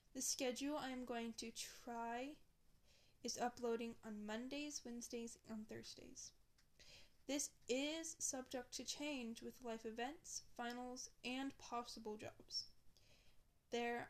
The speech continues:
might be delays that I will try to make up for. I am starting on my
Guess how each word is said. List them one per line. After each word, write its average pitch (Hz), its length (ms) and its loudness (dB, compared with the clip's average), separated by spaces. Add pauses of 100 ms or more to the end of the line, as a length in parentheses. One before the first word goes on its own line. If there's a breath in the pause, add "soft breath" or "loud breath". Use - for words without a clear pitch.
might 226 360 -2
be 285 100 -2
delays 302 580 4
that 233 100 2
I 226 120 2
will 233 120 4
try 220 680 -2
to - 60 -6 (100)
make 214 200 -4
up 226 140 0 (140)
for. - 240 -4 (1160)
I 277 120 -2 (180)
am 269 380 2
starting 262 440 2
on 240 140 -2
my 240 140 -4